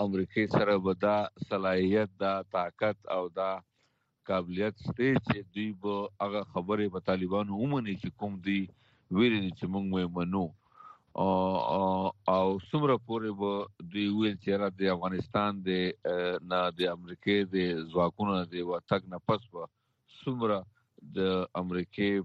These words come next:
په حالاتو باندې هغه لیوریج چې ورته وایي، آ، هغه به وي چې هغوی هغه کارونه وکړی شي چې کوم په کار دی چې وشي. آ،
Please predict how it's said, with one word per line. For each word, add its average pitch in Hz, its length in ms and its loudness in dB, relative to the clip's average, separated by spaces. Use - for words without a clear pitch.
په 92 300 -2
حالاتو 95 560 2
باندې 87 460 -2
هغه 82 120 2
لیوریج 95 420 2
چې - 120 -6
ورته 90 320 -2
وایي، 87 300 0
آ، 85 260 -4
هغه 87 160 2
به 98 120 2
وي 107 340 2
چې - 120 -2
هغوی 92 500 0
هغه 107 200 4
کارونه 98 540 0
وکړی 110 380 0
شي 95 100 -12
چې 90 160 -6
کوم 98 320 -6
په 87 60 -8
کار 107 300 -2
دی 95 160 -2
چې - 160 -10
وشي. 87 520 -4
آ، 87 80 0